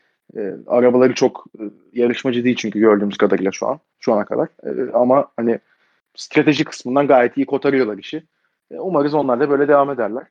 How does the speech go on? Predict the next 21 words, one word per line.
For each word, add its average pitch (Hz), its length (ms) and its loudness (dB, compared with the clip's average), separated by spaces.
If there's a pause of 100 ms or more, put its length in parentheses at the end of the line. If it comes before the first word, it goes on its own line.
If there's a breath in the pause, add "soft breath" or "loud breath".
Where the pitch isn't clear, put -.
(240)
Bakalım. 110 240 -20 (520)
Yani 120 380 -8 (280)
Vettel 123 280 2
de 123 60 4
yarış 123 200 2
sonrası, 120 360 -4
"Ya 107 100 -4
ben 113 140 0
bu 120 100 -6
pisti - 260 -14
de 110 60 -2
hiç - 180 -18
sevmiyorum 120 540 0
ya." 117 180 2
dedi 101 200 -6
bir 104 100 -20
de. - 60 -12 (480)
Yani 120 280 -2
<laughs> - 380 -4
tekrar 143 420 0
bir - 140 -6